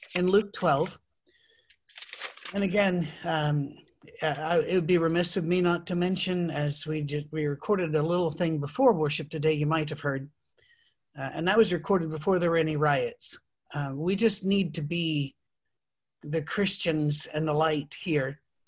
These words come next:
listening to people, loving on people. We need to not do any judging.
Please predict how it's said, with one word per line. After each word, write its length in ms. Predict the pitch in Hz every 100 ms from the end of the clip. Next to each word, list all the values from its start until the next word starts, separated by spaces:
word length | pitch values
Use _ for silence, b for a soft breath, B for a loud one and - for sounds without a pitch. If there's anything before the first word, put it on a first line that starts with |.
| _ 165
listening 580 | 170 190 - 202 208
to 100 | 196
people, 480 | 196 196 190 190 175
loving 360 | 170 170 180 175
on 160 | 170
people. 580 | 151 160 151 151 147 143 _ b b b b _
We 100 | 151
need 200 | 160 147
to 100 | 151
not 300 | 151 165 165
do 180 | 180 185
any 180 | 180 165
judging. 680 | 151 165 160 190 180 175